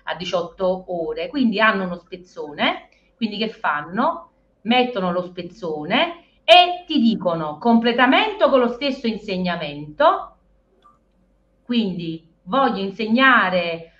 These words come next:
eh, che vi voglio dire, eh, A zero trenta e anche pianoforte, e se nel, in questo caso faccio completamento diverso insegnamento.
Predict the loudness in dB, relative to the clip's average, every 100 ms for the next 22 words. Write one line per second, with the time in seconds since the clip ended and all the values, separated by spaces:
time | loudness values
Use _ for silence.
0 | _ -2 0 0 0 -2 -2 -2 -4 -6
1 | -6 -4 -4 -4 -12 _ 0 2 4 2
2 | 2 2 2 0 0 0 0 2 0 2
3 | 4 4 2 0 2 2 0 -2 -2 0
4 | -2 -4 -6 -8 -8 -6 0 0 0 -10
5 | _ _ _ _ _ _ _ _ -10 -8
6 | -6 -2 -2 -2 -2 -2 -2 -4 2 4
7 | 4 2 2 0 0 -4 -2 0 0 -2
8 | -2 0 0 -2 -8 -12 -8 -6 -6 -8
9 | -10 -12 -12 -12 -12